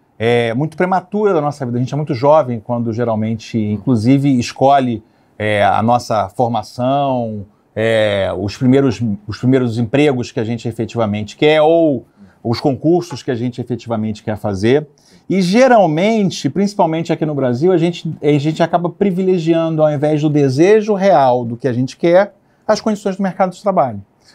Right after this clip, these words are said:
O Brasil é um país que a gente efetivamente tem que dar certo muito rápido. Então,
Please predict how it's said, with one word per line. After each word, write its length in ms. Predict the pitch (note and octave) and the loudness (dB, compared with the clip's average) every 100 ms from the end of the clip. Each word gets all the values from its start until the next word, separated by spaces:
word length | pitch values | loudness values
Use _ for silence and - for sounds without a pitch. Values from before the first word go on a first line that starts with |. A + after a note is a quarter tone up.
| - C#3+ | -12 -2
O 40 | |
Brasil 480 | D#3+ E3+ E3 A3+ G#3 | 0 0 0 -4 -2
é 60 | F#3 | -4
um 60 | |
país 400 | F#3 F3 F3+ G3 | 0 2 2 -2
que 100 | - | -4
a 40 | E3 | -4
gente 560 | F#3 F#3+ - F#3+ E3 E3 | -2 -4 -4 0 0 2
efetivamente 580 | G3 G3 G3 F3+ F3+ F3 | 2 2 0 -2 -2 -4
tem 100 | F#3+ | -4
que 80 | |
dar 140 | F3+ F#3 | 0 -2
certo 640 | - F#3+ D3+ - - G#3+ | -2 0 0 -2 -8 -6
muito 240 | F3 F#3 D#3+ | -6 -8 -4
rápido. 460 | C3+ A#2 A2+ F#2 - _ _ _ _ _ _ | -4 -4 -6 -12 -14 _ _ _ _ _ _
Então, 400 | G3 A3 A3+ A#3+ | -2 0 0 -2